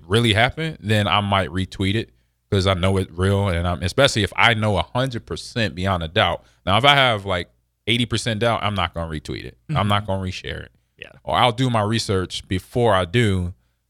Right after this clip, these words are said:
Speaker 1: then I'm like, "Oh, yeah, this is legit." And then, then, and then it goes into neighborhood. Do I, do I really know this person? Character, you know, who this person is, regardless of how famous they are. It's like, I might not,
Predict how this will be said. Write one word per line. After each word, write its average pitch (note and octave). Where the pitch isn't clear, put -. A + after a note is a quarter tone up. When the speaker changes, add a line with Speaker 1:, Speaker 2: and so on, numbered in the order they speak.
Speaker 1:
then G#2+
I'm A2+
like, F#2+
"Oh, F#2+
yeah, D#2
this F2
is F2
legit." E2+
And F2
then, F#2
then, A#2+
and A#2
then A#2+
it A#2+
goes G#2+
into G#2
neighborhood. F#2
Do F2+
I, E2+
do F#2
I D#2+
really F2+
know G2
this G#2
person? G#2
Character, G#2
you F2+
know, E2+
who G#2+
this G2+
person F#2+
is, G#2
regardless G2+
of F#2
how F#2+
famous G2+
they F2
are. G2+
It's G2
like, F2+
I -
might F2+
not, D#2+